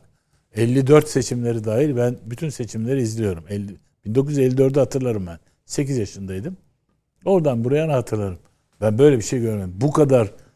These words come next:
kutuplaşma, bu kadar, e, yankı odaları, herkes kendi kanalını izliyor. Herkes kendi WhatsApp grubunda. Herkes bilmem nerede. Böyle bir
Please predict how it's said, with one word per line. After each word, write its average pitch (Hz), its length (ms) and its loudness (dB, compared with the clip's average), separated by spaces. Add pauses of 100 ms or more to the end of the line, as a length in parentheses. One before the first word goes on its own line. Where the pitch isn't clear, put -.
(200)
kutuplaşma, 107 840 -2 (460)
bu 160 180 4
kadar, 135 420 6 (300)
e, 117 120 0
yankı 110 460 2
odaları, 139 480 4 (340)
herkes 123 360 0
kendi 120 240 0
kanalını 156 480 0
izliyor. 170 380 4 (300)
Herkes 131 420 2
kendi 139 180 2
WhatsApp 156 520 2
grubunda. 180 540 2 (460)
Herkes 135 420 2
bilmem 160 360 0
nerede. 180 400 2 (540)
Böyle 147 340 4
bir 143 300 4